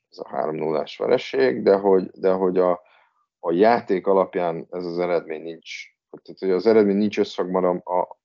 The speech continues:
játék képével. Ez, ezzel te mennyire értesz egyet?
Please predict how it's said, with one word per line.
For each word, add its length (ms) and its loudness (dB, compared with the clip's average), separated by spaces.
játék 460 -6
képével. 760 -6
Ez, 240 -6
ezzel 340 2
te 80 0
mennyire 360 4
értesz 440 -6
egyet? 500 -16